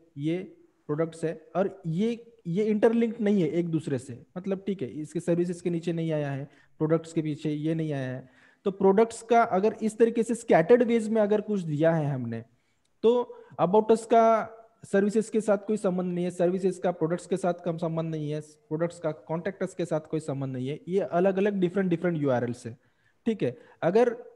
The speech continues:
crawler आता है तो इनको समझता नहीं है कि इसका कोई इसके साथ संबंध है, इसका कोई इसके साथ संबंध है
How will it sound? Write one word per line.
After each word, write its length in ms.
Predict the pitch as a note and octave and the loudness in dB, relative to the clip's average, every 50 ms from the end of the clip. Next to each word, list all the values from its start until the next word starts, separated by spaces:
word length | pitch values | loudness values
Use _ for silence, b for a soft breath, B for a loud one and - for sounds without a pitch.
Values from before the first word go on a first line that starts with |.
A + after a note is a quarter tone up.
| _ - | _ -4
crawler 340 | D#3+ D3 D3+ F3 G3 A#3 A3+ | 0 2 4 4 4 4 4
आता 280 | G3+ F#3 - - A3 | 2 2 2 0 0
है 160 | G#3 G3 G#3+ A3+ | 0 0 0 -2
तो 200 | A3+ A#3+ - - | -2 -4 -4 -2
इनको 260 | G#3 G#3 G#3 - B3 | -2 -4 -2 -2 -2
समझता 480 | A#3+ - A3+ G#3+ A3 G#3+ - - A#3 G#3+ | 0 2 2 2 2 0 2 2 2 2
नहीं 140 | F#3+ F3 E3 | 2 2 0
है 80 | D3 | -2
कि 120 | D#3 - G3+ | -2 -4 -8
इसका 340 | - - F#3 - - A3+ | -6 -6 -6 -4 -2 -2
कोई 160 | G#3+ A3+ A#3 A3 | -2 0 0 -2
इसके 220 | G3 - - A3+ | -2 -2 -2 -2
साथ 160 | G#3+ - A3 | 0 0 -2
संबंध 400 | A3+ - F#3+ E3+ F#3+ G#3+ A3+ A3+ | 0 2 0 2 2 2 2 2
है, 240 | A3+ E3+ A2+ G2 - - | 0 0 0 -4 -8 -8
इसका 220 | D3 C#3 - - G#3+ | -8 -6 -4 -4 -2
कोई 160 | G#3+ A3+ G#3+ | 0 0 0
इसके 300 | D#3+ D#3+ - - - G#3+ | 0 -2 -4 -2 -2 0
साथ 140 | - A#3+ A3+ | 0 0 -2
संबंध 460 | A3+ - G#3+ G#3 G#3 A3 A3 G#3+ G3+ | -2 -2 -4 -2 -2 -4 -4 -2 -4
है 180 | D#3 A#2+ - | -4 -6 -6